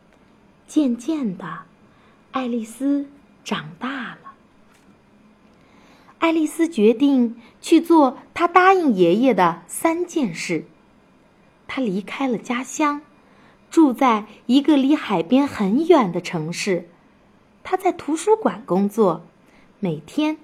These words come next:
清理书上的灰尘，把书本排列整齐，并且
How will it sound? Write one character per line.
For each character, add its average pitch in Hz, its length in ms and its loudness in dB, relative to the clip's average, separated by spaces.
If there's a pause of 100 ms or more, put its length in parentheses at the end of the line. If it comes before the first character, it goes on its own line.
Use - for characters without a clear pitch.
(300)
清 370 340 -2
理 247 220 0
书 294 280 -2
上 294 240 -4
的 190 80 -4
灰 285 300 -2
尘， 180 420 -8 (380)
把 185 140 -6
书 269 280 -2
本 175 360 -4 (240)
排 233 240 -2
列 339 180 6
整 160 340 0
齐， 175 460 -4 (480)
并 233 220 2
且 175 360 0